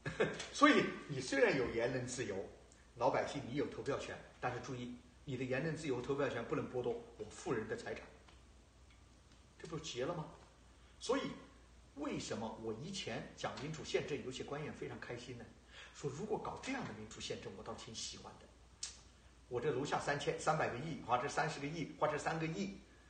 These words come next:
你给我保护啊！你们这个报名起来也，也推翻不了，是吧？美国历史上从来，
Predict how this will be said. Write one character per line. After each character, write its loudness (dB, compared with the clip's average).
你 -6
给 2
我 6
保 2
护 -8
啊！ -2
你 -4
们 -2
这 -6
个 2
报 6
名 -2
起 -2
来 -4
也， 2
也 -4
推 -2
翻 0
不 0
了， 0
是 4
吧？ 4
美 6
国 4
历 2
史 -4
上 -2
从 -6
来， 4